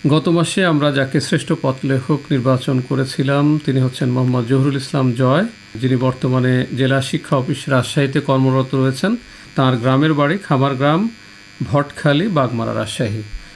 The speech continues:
জহুরুল ইসলাম আজকে স্টুডিওতে উপস্থিত আছেন। শুরুতেই তার কথা আমরা শুনব, তারপরে চলে যাব আপনাদের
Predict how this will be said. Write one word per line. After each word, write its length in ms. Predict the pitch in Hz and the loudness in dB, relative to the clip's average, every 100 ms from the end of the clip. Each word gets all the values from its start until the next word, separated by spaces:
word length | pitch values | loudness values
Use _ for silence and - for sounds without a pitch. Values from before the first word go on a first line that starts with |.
| - | -4
জহুরুল 320 | 135 135 143 | 2 2 2
ইসলাম 420 | 139 - 147 143 151 | 0 0 2 2 2
আজকে 600 | 127 123 - 156 143 139 | 0 -4 -2 0 2 2
স্টুডিওতে 440 | 131 - 131 131 131 | -2 -2 0 0 -2
উপস্থিত 440 | - 135 - 135 | -2 -4 -2 0
আছেন। 380 | 135 131 180 214 233 - - | 0 0 -2 -2 -4 -18 -14
শুরুতেই 560 | - 143 139 143 143 139 | -4 -2 0 0 0 2
তার 220 | 131 123 - | 0 0 -2
কথা 260 | 127 - | -4 -2
আমরা 260 | 127 113 117 | -2 0 -2
শুনব, 460 | - 143 135 151 233 - - - | -2 -2 0 0 -4 -8 -20 -6
তারপরে 380 | 131 120 - 127 | -2 -2 0 -4
চলে 240 | - 131 123 | 0 -2 0
যাব 160 | 123 127 | -2 -2
আপনাদের 420 | 151 - 107 113 | -4 -4 -4 -4